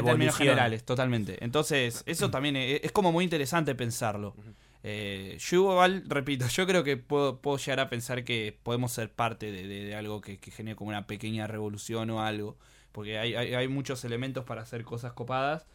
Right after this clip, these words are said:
Speaker 3: Ujú.
Speaker 1: Pero bueno, también hay que a saber a todas este tipo de producciones cómo adaptarlas y cómo generarlas. Y yo
Speaker 2: Sí.
Speaker 1: creo que ahí es,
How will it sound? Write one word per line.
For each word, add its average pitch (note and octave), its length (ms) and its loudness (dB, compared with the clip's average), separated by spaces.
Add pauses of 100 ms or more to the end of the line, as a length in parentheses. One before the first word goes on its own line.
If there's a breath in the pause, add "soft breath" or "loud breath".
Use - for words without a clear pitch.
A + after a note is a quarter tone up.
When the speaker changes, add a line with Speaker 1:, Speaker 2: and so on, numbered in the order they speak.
Speaker 3:
Ujú. A#2+ 200 -10
Speaker 1:
Pero C3 140 -2
bueno, D3+ 240 4
también C3 580 0
hay A#2+ 140 0
que A#2 240 0
a A2 80 0
saber B2+ 480 0 (460 soft breath)
a A2 140 -8
todas C3 260 2
este C3 200 -4
tipo C3 180 0
de B2+ 80 2
producciones A#2+ 580 -2
cómo B2+ 520 2
adaptarlas A#2 720 0
y A2 40 -10
cómo A2 200 -6
generarlas. B2 640 0
Y A2+ 40 -10
yo A#2 120 -8
Speaker 2:
Sí. A#2+ 60 -4
Speaker 1:
creo B2 120 0
que A2+ 80 -2
ahí A#2 220 0
es, A#2 240 -4